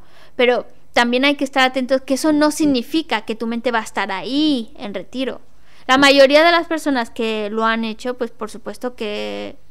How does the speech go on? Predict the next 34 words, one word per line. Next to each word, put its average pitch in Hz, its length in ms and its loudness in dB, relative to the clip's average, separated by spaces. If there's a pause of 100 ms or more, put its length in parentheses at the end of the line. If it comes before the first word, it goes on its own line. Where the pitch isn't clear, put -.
(160)
y 254 160 -4
fallecen, 226 840 -4 (1040)
y 247 140 -8
que 240 140 -2
todo 247 240 2
el 233 40 -2
resto 233 240 -2
de 240 60 0
su 233 140 -10
vida 233 260 -2
la 220 200 -6
mantuvieron 220 600 -6
ahí, 214 220 -6
pues, 214 240 -8 (760)
se 254 300 4
sabe 240 380 4
de, 247 340 0
de 233 320 -2
varios 240 400 4
de 247 80 2
ellos 262 220 2
que 233 160 -4
sí 240 580 -6 (240)
realmente 254 460 2
hicieron, 285 560 4
todo 294 180 4
el 262 100 4
resto 294 300 2
de 294 80 4
sus 262 160 -8
vidas 247 280 -2
estuvieron 240 500 -4
en 240 80 -2
meditación. 202 640 -12